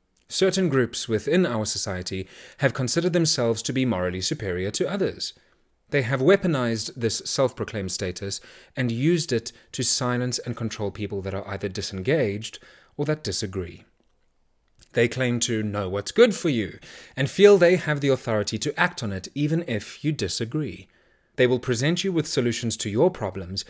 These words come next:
and tell you that you're free to choose. But what if their solutions for how you should live your life don't represent your values? What if they don't address your concerns?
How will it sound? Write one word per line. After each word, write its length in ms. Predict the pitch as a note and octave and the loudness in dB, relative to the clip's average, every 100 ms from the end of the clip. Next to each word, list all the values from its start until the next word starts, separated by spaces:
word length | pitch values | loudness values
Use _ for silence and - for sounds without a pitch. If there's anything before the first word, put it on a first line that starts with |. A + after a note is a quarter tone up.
| - - - | -14 -14 -4
and 120 | D3 | -2
tell 200 | C3 A#2+ | 0 0
you 100 | A2 | 0
that 200 | A#2 - | -2 0
you're 60 | D#3+ | -4
free 320 | - G2+ F2+ | -4 -8 -8
to 140 | - | -10
choose. 600 | A#2 - E3 F#2 - - - _ _ _ _ _ _ | -8 -4 -4 -6 -12 -16 -16 _ _ _ _ _ _
But 220 | - G2+ - | -6 -6 -2
what 240 | G2 F#2 - | -4 -4 -6
if 240 | F#2+ - | -8 -8
their 240 | F#2+ A2 E3 | -4 -2 0
solutions 640 | - G2+ F#2 - F#2 F#2 | -2 -4 -6 -8 -8 -8
for 160 | - | -8
how 160 | F#2 G2 | -8 -8
you 320 | F2+ F2 F3+ | -8 -2 -2
should 240 | F#3+ - G2 | -2 -6 -8
live 160 | F2+ | -8
your 140 | F2+ F2+ | -8 -10
life 340 | F2 F#2+ - - - - - | -12 -12 -14 -20 -20 -16 0
don't 260 | C#3+ D#3+ | 0 2
represent 560 | F3+ E3 E3+ A2+ G2 G#2+ | -2 -2 -2 -2 -4 -6
your 240 | E3 F#3 | -2 0
values? 640 | D#3 F#2+ F#2 - - - - _ _ _ _ | 0 -6 -8 -18 -20 -20 -20 _ _ _ _
What 240 | G#2+ C3+ - | -2 -2 0
if 240 | A#2+ - | -6 -4
they 140 | B2 | -6
don't 320 | A#2+ G#2+ G2+ - | -4 -4 -6 -8
address 480 | A#2 G2+ F#2 F2+ - | -10 -6 -4 -4 -6
your 160 | F2+ F2 | -8 -10
concerns? 880 | - G2 F#2+ - E3+ G2 C#2 - | -10 -10 -8 -6 -6 -8 -14 -18